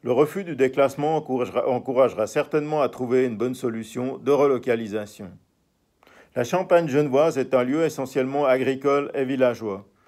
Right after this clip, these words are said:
Il s'agirait en quelque sorte d'un pied dans la porte que d'implanter une zone industrielle en plein milieu de cet espace. Les Vertes et les Verts sont attachés à éviter le mitage du territoire. Accepter ce déclassement en représenterait un bel exemple.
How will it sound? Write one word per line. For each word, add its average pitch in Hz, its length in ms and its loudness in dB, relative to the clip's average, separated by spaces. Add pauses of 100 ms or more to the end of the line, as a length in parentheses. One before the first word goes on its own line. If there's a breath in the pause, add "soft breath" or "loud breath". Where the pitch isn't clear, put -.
(420 soft breath)
Il 117 100 -12
s'agirait 170 440 2
en 156 160 0
quelque 139 320 -2
sorte 156 400 0
d'un 110 160 -2
pied 147 180 -4
dans 147 160 0
la 127 140 2
porte 139 320 -2
que 135 60 -2
d'implanter 123 580 -2
une 123 100 -8
zone 123 200 -2
industrielle 117 840 -2 (320 loud breath)
en 117 80 -6
plein 143 200 2
milieu 147 260 0
de 135 100 -2
cet 120 280 -4
espace. 110 580 -4 (640 soft breath)
Les 120 100 -2
Vertes 165 260 6
et 165 60 4
les 156 120 2
Verts 143 200 2
sont 123 140 -4
attachés 127 500 0
à 117 140 4
éviter 139 340 -4
le 123 120 0
mitage 127 420 0
du 120 120 -10
territoire. 104 760 -4 (480 soft breath)
Accepter 156 480 0
ce 151 140 -4
déclassement 135 800 0
en 113 80 -4
représenterait 127 920 0
un 113 140 -6
bel 127 180 4
exemple. 101 560 -6